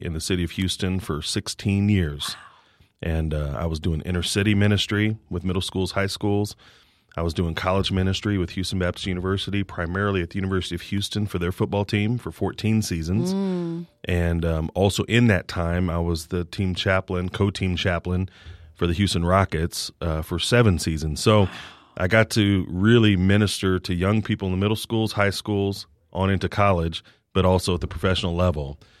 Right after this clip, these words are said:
Speaker 1: And so,
Speaker 2: Wow.
Speaker 1: um, we moved to Houston. I'm from Kansas City, went to school in Virginia. It's kind of my journey.
Speaker 2: Wow.
Speaker 1: Um, got married in nineteen ninety-seven, and then November one of ninety-eight,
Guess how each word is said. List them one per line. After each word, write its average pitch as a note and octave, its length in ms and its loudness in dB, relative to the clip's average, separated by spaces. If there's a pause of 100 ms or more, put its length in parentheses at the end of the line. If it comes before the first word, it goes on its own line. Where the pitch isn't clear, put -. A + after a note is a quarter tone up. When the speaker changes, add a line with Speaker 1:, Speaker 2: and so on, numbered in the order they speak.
(320)
Speaker 1:
And D3+ 240 2
so, D3+ 120 4
Speaker 2:
Wow. F2+ 200 6
Speaker 1:
um, E2 240 0 (100)
we G2+ 140 2
moved A2 240 6
to G#2+ 60 6
Houston. A2 600 2
I'm F2+ 220 -2
from G#2+ 240 2
Kansas G2+ 360 0
City, G#2+ 300 4
went G2 180 2
to F2+ 60 -6
school G#2 300 0
in F#2+ 80 2
Virginia. G#2+ 520 4
It's G#2+ 120 -2
kind G2+ 160 0
of G2 40 2
my F#2 80 2
journey. A2 440 6 (340)
Speaker 2:
Wow. F2+ 440 4
Speaker 1:
Um, D#2+ 360 0 (340)
got F2 180 0
married F#2+ 320 4
in F#2 100 4
nineteen G2 460 2
ninety-seven, G#2+ 920 2 (600)
and E2 220 2
then E2 320 0
November F#2+ 460 4
one G2 260 4
of F2 120 0
ninety-eight, F#2 760 2